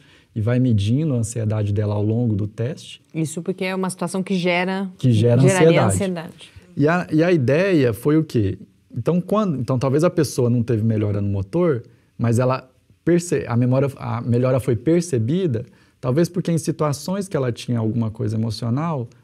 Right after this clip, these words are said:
Speaker 1: o tremor aumentava.
Speaker 2: Uhum.
Speaker 1: Então, a gente traçou isso tudo pensando assim, "Então, vamos ver se melhora a ansiedade", já que tinha muito estudo canabidiol falando que melhorava a ansiedade em outras pessoas, né? Não com patologia como esse de Parkinson, mas às vezes com transtorno de ansiedade ou sem patologia nenhuma.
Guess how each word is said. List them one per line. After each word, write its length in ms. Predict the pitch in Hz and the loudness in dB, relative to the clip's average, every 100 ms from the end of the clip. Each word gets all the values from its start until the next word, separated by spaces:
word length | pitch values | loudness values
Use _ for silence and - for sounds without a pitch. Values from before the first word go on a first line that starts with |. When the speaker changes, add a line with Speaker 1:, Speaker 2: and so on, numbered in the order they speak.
| - | -8
Speaker 1:
o 80 | 123 | -8
tremor 460 | 120 147 147 143 | -4 -2 0 0
aumentava. 580 | 147 151 175 175 131 120 131 160 | 0 -2 -6 -6 -8 -8 -10 -6
Speaker 2:
Uhum. 460 | 175 175 160 160 | -4 -4 -6 -8
Speaker 1:
Então, 140 | 165 151 | 0 2
a 60 | 175 | 2
gente 180 | 180 | 0
traçou 260 | 185 160 160 | -2 -2 0
isso 140 | 143 | 0
tudo 140 | 175 156 | 0 -2
pensando 240 | 160 170 | -2 -2
assim, 160 | 160 123 | -2 -2
"Então, 180 | 113 151 | 0 0
vamos 240 | 180 165 | 2 2
ver 140 | 131 | 2
se 100 | 120 | 0
melhora 340 | 131 123 120 117 | 0 2 2 2
a 40 | |
ansiedade", 540 | 113 127 104 110 170 147 | 0 -2 -2 -2 -2 -4
já 100 | 117 | -4
que 40 | |
tinha 160 | - 120 | -4 -2
muito 200 | 131 160 | -2 -4
estudo 260 | - 117 | -6 -6
canabidiol 480 | - 117 110 107 107 | -4 -4 -2 -2 -4
falando 380 | 104 127 110 98 | -6 -6 -4 -4
que 100 | 110 | -4
melhorava 460 | 107 107 113 123 | -2 -2 -2 -4
a 20 | 123 | -4
ansiedade 640 | 104 120 110 113 101 - - _ _ - | -4 -4 -2 -2 -4 -8 -20 _ _ -6
em 100 | 247 | -4
outras 360 | 147 117 139 - | -4 -6 -8 -8
pessoas, 640 | 113 - 113 170 247 - _ _ _ - | -8 -6 -4 -4 -8 -18 _ _ _ -6
né? 100 | 120 | 0
Não 180 | 123 131 | 2 0
com 140 | 131 | 0
patologia 480 | 117 104 113 107 107 | -2 -2 -2 0 -2
como 160 | 110 104 | -2 -2
esse 80 | |
de 80 | 107 | -4
Parkinson, 380 | 107 120 165 139 | -6 -6 -6 -4
mas 80 | 117 | -2
às 60 | 113 | -2
vezes 120 | 110 | -4
com 120 | 110 | -6
transtorno 380 | 104 107 113 107 | -6 -6 -6 -6
de 20 | |
ansiedade 520 | 107 117 107 113 107 | -6 -6 -4 -4 -4
ou 200 | 107 101 101 _ - | -4 -4 -8 _ -20
sem 260 | - 117 | -8 -6
patologia 540 | 104 107 113 110 104 113 | -6 -6 -4 -2 -2 -2
nenhuma. 340 | 113 139 214 | -2 -4 -8